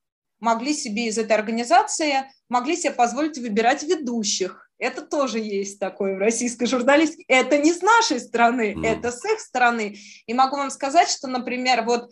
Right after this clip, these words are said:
Speaker 1: ам, от моих утренних разворотов, которые вели мы с партнёром, мы, может быть, более конфликтные, более резкие, менее комфортные. А, многие представители, соратники Алексея Навального отказывались.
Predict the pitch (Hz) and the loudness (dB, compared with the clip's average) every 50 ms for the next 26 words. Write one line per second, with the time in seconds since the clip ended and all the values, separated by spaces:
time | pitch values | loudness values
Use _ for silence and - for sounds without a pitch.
0 | _ _ _ _ - - 220 220 220 220 220 214 214 202 208 - - _ _ _ | _ _ _ _ 2 4 6 6 8 8 6 4 2 0 -8 -10 -16 _ _ _
1 | _ _ _ _ _ _ _ _ _ _ _ _ _ _ _ - 233 233 240 247 | _ _ _ _ _ _ _ _ _ _ _ _ _ _ _ 0 0 0 2 2
2 | 254 254 269 311 381 427 - - - 269 294 - 269 240 233 233 226 - 226 220 | 2 4 4 4 2 0 -2 -4 -6 -4 -4 -4 -4 -6 -6 -6 -6 -4 -4 -4
3 | 202 214 240 240 240 226 202 190 185 - - - 196 196 214 202 196 226 226 226 | 0 4 4 4 4 4 2 0 -4 -10 -8 -6 -6 -6 -4 -4 -2 0 0 0
4 | 220 226 233 208 202 - - 190 - 214 - 196 185 175 165 170 180 233 311 339 | 2 0 0 -2 -2 0 0 0 0 0 -4 -8 -6 -6 -6 -4 -2 0 0 2
5 | 370 339 285 294 254 311 302 - - 226 247 226 214 202 208 202 196 190 185 190 | 2 2 2 2 -2 -2 -2 -4 -6 -8 -6 -6 -8 -10 -10 -10 -10 -10 -8 -4
6 | 226 294 311 302 294 302 294 294 285 269 - - 240 240 220 - - - 233 220 | 0 2 4 4 4 4 4 0 0 0 -4 -4 -4 -4 -4 -4 -8 -8 -4 -2
7 | 220 214 214 220 214 - - - - 202 202 262 277 269 269 262 233 220 220 208 | 0 0 0 0 -2 -6 -16 -14 -8 -2 0 2 2 4 4 4 4 4 2 2
8 | 202 208 - - 226 214 214 220 226 262 285 294 294 294 330 330 320 320 - 277 | 0 -4 -8 -10 -8 -6 -4 -4 -4 -2 -2 -2 0 0 0 0 0 0 -2 0
9 | 254 220 208 - - 202 196 180 170 170 - _ _ _ _ _ - - 214 214 | 0 0 0 -2 -4 -4 -4 -4 -4 -8 -10 _ _ _ _ _ -4 0 2 4
10 | 220 220 214 214 208 202 196 185 180 185 208 233 277 320 285 294 294 - 269 254 | 4 6 6 6 6 4 4 4 2 0 -2 -2 -2 -2 -2 -2 -4 -4 -4 -8
11 | 233 - - - 269 269 302 302 294 - - 262 233 226 226 220 208 196 202 202 | -8 -4 2 4 4 4 4 2 0 -2 -8 -6 -4 0 0 2 2 2 0 0
12 | 202 269 269 285 254 233 208 208 196 202 196 196 202 202 - 240 226 220 247 - | 2 4 6 6 6 4 4 0 -6 -4 -4 -4 -4 -4 -4 -2 -2 2 2 4
13 | - 440 453 427 339 269 233 220 - - - - 370 359 262 214 196 175 156 143 | 4 4 4 4 4 4 6 4 4 2 0 0 2 2 2 2 -2 -6 -12 -12
14 | - 135 127 - - - - | -14 -14 -14 -16 -16 -18 -20